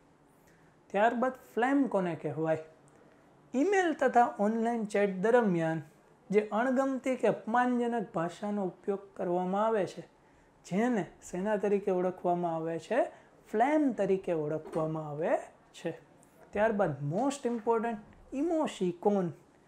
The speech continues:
તો આ ઇમોશિકોન કોને કહેવાય? પહેલાં તો કોનું કોનું કોમ્બિનેશન છે?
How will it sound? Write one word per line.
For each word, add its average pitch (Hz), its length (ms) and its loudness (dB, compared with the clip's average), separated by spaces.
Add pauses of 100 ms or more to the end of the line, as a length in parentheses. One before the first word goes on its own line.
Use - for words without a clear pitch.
(340)
તો 180 60 -2
આ 165 40 0
ઇમોશિકોન 254 800 -2
કોને 247 240 -2
કહેવાય? 190 360 -2 (160)
પહેલાં 226 240 4
તો 240 100 4
કોનું 262 280 0
કોનું 247 280 0
કોમ્બિનેશન 208 720 0
છે? 196 180 -4